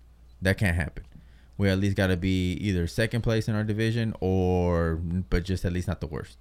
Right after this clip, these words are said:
And that's a, a step moving forward. And then you get another year, you get more picks, you get more, uh, help, and then that's how it stacks up, and that's how you can move forward. But as of right now, like you said, the pressure's on Joe Burrow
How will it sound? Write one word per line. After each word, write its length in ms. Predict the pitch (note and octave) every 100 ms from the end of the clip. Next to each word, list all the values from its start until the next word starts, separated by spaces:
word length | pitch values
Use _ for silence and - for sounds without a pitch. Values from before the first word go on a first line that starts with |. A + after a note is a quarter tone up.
| - - - - - -
And 400 | F2 E2+ E2 E2
that's 240 | F2 F2+ -
a, 160 | F2 -
a 80 | -
step 260 | - F2
moving 280 | F2 E2+ D#2
forward. 380 | - F2 D2 D2
And 120 | E2+
then 100 | E2+
you 120 | E2
get 120 | E2+ D#2
another 300 | E2+ G2+ A2
year, 320 | G#2+ G#2+ G#2
you 120 | G2
get 160 | F2 C#2+
more 200 | E2 G2
picks, 380 | - G#2 F#2+ F#2
you 80 |
get 160 | E2+ D2
more, 400 | D#2+ F2 F#2 F#2+ - - - -
uh, 240 | - E2+ D2+
help, 460 | F#2+ G2 G2 F2+ -
and 540 | F2 E2+ E2 A#1+ E2
then 480 | F2+ - F2 F2+ E2
that's 240 | E2+ F2
how 380 | - D#2+ D#2 D#2 -
it 200 | - F#2
stacks 360 | - - D#2+ -
up, 200 | F#2 -
and 240 | - E2 D#2+
that's 160 | E2+
how 60 | -
you 120 | E2
can 140 | E2 E2
move 180 | D#2+ -
forward. 380 | E2 D#2 D2+
But 160 | D#2 D2
as 160 | D#2 D#2
of 80 | F2
right 180 | G2 F#2
now, 180 | G2
like 160 | F2 E2+
you 60 | -
said, 340 | - F#2+ F#2 - - -
the 80 | -
pressure's 400 | - G2+ F#2+ E2+
on 140 | F2 E2+
Joe 160 | F2
Burrow 420 | D#2+ F#2 F2+ F2+